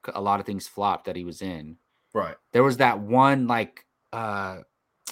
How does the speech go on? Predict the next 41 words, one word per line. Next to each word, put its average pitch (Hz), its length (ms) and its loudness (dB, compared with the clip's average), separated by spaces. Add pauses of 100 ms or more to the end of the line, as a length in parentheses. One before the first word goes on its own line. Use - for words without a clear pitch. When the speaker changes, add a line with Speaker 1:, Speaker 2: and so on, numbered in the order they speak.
(220)
Speaker 1:
that 113 200 0
one 123 180 6
horror 127 420 8
movie 147 600 0
that 98 120 -4
kinda 123 220 4
looked 120 200 2
like 120 160 2
it, 113 180 -4
like 98 180 -6
a - 40 -8
Shutter 113 300 2
Island 117 300 6
type 123 180 2
movie. 127 480 -2 (800)
Speaker 2:
Oh, 147 180 8
I 107 60 4
don't 139 180 -2
even 107 180 -8
Speaker 1:
Um, 95 520 -2 (140)
what 117 200 0
was 104 200 0
it? 85 240 -6 (260)
What 135 180 0
is 190 120 0
that 143 280 2
director? 104 600 -2 (300)
Gore 123 280 8
Verbinski? 120 800 -2 (640)
Speaker 2:
Oh, 175 180 2
okay, 139 140 4
I - 60 6
like 101 160 2
him. 95 80 -2
Speaker 1:
Um, 87 220 -8 (420)
Speaker 2:
Pirates 104 260 0
of 107 80 -20
the 110 60 -8
Caribbean. 107 280 -10 (1080)
Speaker 1:
Yeah, 127 360 0
that's, - 380 -6